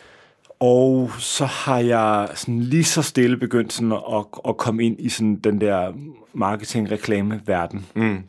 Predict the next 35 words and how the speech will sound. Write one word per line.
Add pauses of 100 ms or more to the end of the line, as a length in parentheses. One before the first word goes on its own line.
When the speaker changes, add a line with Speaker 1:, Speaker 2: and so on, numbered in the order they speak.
Speaker 1:
Øh,
jeg
føler
også,
at
jeg
glemmer
nogle
ting. (240)
Øh, (100)
så
lavede
jeg
jo
en
podcast. (180)
Speaker 2:
Mm.
Speaker 1:
Øhm, (840)
har
du
været
mere
målrettet (800)
i
din
karrierevej
til,
hvor
du
er
i
dag? (260)
Speaker 2:
Mm. (1400)
Ja,
men,